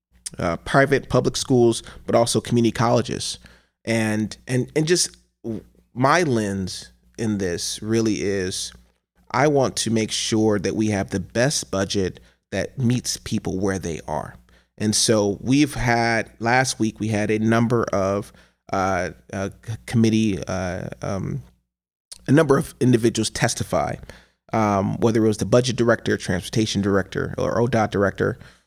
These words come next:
um, you know, all kinda laying out the vision of the governor's as introduced budget. And w-, our job, I feel is my job, is to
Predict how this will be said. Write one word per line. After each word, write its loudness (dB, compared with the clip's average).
um, 0
you 2
know, 2
all 8
kinda 0
laying 0
out -2
the -2
vision -2
of -2
the -6
governor's -2
as 0
introduced -6
budget. -8
And 2
w-, -6
our 6
job, 0
I 0
feel -2
is -6
my 2
job, -2
is -2
to -4